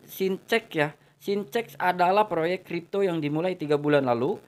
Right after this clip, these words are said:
dan telah berkembang pesat dalam hal pertumbuhan dan perkembangan. Tim Sincek berfokus untuk membangun sejumlah besar produk untuk jaringan ini dan memberi penghargaan kepada investor atas pendapatan yang akan dihasilkan oleh produk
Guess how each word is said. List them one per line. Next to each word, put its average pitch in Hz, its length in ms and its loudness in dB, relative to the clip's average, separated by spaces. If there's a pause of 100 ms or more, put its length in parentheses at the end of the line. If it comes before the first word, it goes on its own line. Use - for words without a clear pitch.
(280)
dan 185 240 0
telah 175 240 2
berkembang 156 480 0
pesat 208 320 -4
dalam 165 320 2
hal 180 160 -4
pertumbuhan 175 560 -2
dan 196 160 -2
perkembangan. 143 640 -4 (240)
Tim 185 160 -6
Sincek 190 480 -4
berfokus 165 560 -4
untuk 196 240 -6
membangun 156 400 2
sejumlah 165 480 -4
besar 139 480 -4
produk 214 560 -2
untuk 165 400 -6
jaringan 135 480 0
ini 185 240 -6 (480)
dan 127 560 2
memberi 131 480 0
penghargaan 135 480 0
kepada 156 400 -4
investor 147 560 -4
atas 185 320 -8
pendapatan 165 640 -4
yang 143 160 -2
akan 156 400 0
dihasilkan 135 480 -6
oleh 160 320 2
produk 143 400 0